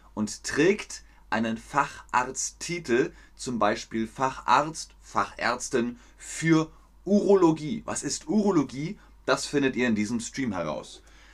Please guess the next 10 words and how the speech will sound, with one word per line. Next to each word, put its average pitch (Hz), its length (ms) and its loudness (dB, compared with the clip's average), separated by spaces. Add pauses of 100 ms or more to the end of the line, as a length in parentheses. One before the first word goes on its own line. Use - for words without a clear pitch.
(140)
Nummer 175 280 8
eins - 520 4 (400)
ist 143 320 2
das 139 300 0
Fachgebiet 117 960 0
der 101 240 0 (120)
Allgemeinmedizin. 110 2000 4
Man 82 200 -6
sagt 117 280 4
auch 127 300 4